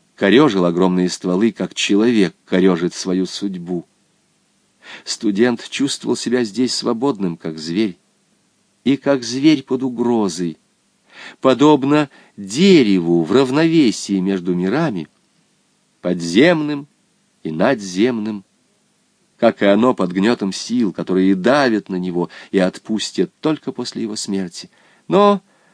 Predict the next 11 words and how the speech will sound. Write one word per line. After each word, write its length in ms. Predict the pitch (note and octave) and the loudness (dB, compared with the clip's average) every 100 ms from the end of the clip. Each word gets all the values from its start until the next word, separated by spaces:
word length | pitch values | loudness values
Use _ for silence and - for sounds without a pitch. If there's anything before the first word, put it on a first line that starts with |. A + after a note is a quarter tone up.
| _ - | _ -12
слово 360 | - A3+ G#3 | 0 2 2
«смерть» 600 | F#3 G3 A#3 G#3+ - - | 2 2 2 2 0 -6
для 160 | F#2 F#2 | 0 0
юноши 540 | G2+ F3+ C#3 A2 - | 2 0 0 -4 -4
на 100 | F#2 | -2
двадцатом 640 | F2+ F#2+ - B2+ F2 G2+ F2+ | 0 0 0 -2 -2 -4 -4
году 440 | E2+ D#2+ F#2+ F2 _ _ _ _ | -4 0 0 -2 _ _ _ _
было 280 | E2+ G2 G#2 | -4 -2 -2
пока 260 | F2 - D#2 | -4 -8 -8
всего 340 | - E2+ A2 | -6 -4 -2
лишь 360 | G#2 F#2+ - | -4 -6 -12